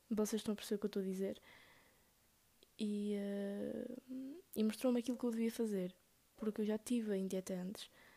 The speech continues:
E o que eu fazia era tipo, "Não, não posso comer isto, não, não posso comer aquilo, não, não posso comer aquilo." Pronto, não comia, emagrecia e depois, lá está, ah,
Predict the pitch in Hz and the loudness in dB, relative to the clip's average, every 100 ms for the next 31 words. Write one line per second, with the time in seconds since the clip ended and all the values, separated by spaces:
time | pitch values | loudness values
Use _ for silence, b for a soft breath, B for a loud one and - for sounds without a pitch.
0 | B B - 214 220 208 214 220 220 214 | B B -4 0 2 2 2 2 2 2
1 | 214 214 208 - 190 208 B B - - | 0 -2 -4 -2 -2 -4 B B -10 -2
2 | 269 254 254 247 254 - 220 190 180 233 | 2 4 4 2 -2 0 0 0 -2 0
3 | 220 226 240 226 214 202 - 185 196 220 | 2 2 0 0 0 0 0 0 0 0
4 | 226 214 - 208 208 185 180 b b b | 0 -2 0 -2 -2 -4 -4 b b b
5 | _ 196 165 - - - 196 185 190 180 | _ -6 -6 -6 -14 -2 -2 0 -2 -2
6 | 240 B B B B B _ - 539 - | -4 B B B B B _ -20 -20 0
7 | 214 196 185 - 208 220 - - 226 226 | 2 4 2 -2 -2 -2 -4 -2 2 4
8 | 226 226 - 254 233 202 208 - - - | 2 -2 2 4 6 4 -2 -8 -10 -18
9 | - - _ _ _ - _ - _ _ | -20 -20 _ _ _ -20 _ -20 _ _
10 | _ - - 214 208 220 190 190 - _ | _ -20 -2 0 0 0 0 -2 -6 _
11 | - - 208 202 196 | -4 0 2 2 0